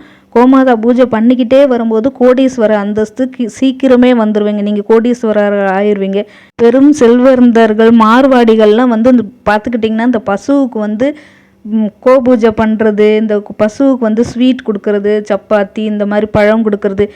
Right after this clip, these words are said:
இதெல்லாம் வாடிக்கையா வச்சிருக்காங்க. இந்த மாதிரி கொடுத்து கொடுத்து அவங்க அந்த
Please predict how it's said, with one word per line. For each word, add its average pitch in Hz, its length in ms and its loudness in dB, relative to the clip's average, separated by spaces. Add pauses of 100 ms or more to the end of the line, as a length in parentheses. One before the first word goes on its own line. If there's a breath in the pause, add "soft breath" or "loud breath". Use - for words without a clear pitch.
(240 loud breath)
இதெல்லாம் 226 380 2
வாடிக்கையா 254 580 2
வச்சிருக்காங்க. 208 520 -2
இந்த 202 180 -4
மாதிரி 240 240 0
கொடுத்து 262 380 -2
கொடுத்து 240 340 -4 (400 loud breath)
அவங்க 226 240 0
அந்த 214 180 0